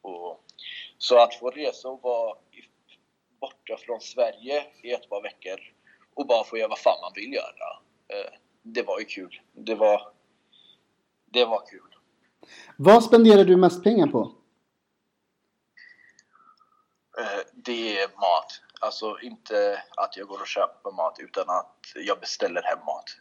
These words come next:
Speaker 1: Och det gör jag typ tre, fyra dagar i veckan. Jag orkar inte laga mat. Jag hatar att laga mat.
Speaker 2: Ja,
Speaker 1: Så
Speaker 2: du har erkänt att du inte är speciellt duktig på det heller.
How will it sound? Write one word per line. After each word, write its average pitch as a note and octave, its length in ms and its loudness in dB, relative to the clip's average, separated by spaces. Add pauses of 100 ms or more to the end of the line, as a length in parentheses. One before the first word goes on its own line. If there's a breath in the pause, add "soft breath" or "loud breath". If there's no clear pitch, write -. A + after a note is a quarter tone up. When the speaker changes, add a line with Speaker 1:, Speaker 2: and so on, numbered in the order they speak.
(140)
Speaker 1:
Och F#2 160 -16
det G2 160 -10
gör F#2+ 200 0
jag F#2+ 180 -2
typ F#2+ 200 -12 (1400 soft breath)
tre, G2+ 180 -4
fyra F2+ 280 -8
dagar F2 220 -2
i D#2+ 40 -20
veckan. D2 480 -10
Jag G2 320 -2
orkar - 480 -6
inte - 220 -16
laga - 280 -6
mat. - 260 -6 (300)
Jag F2 180 -4
hatar - 540 -4
att G2 80 -14
laga F2 280 -10
mat. - 280 -16
Speaker 2:
Ja, D3+ 80 -4
Speaker 1:
Så D3 60 0
Speaker 2:
du D3 100 6
har E3 220 12
erkänt E3+ 240 6
att D#3+ 80 2
du F3 60 6
inte D#3 140 6
är - 20 4
speciellt C3+ 300 2
duktig D3+ 260 2
på D#3 80 6
det C3+ 60 4
heller. C3 300 2